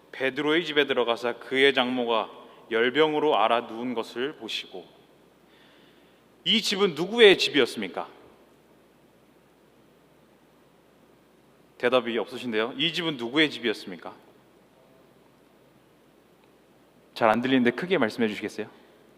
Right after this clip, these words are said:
네, 베드로의 집 정답입니다.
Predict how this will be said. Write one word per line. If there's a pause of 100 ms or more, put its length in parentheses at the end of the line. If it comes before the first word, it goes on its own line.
(2250)
네,
베드로의
집
정답입니다.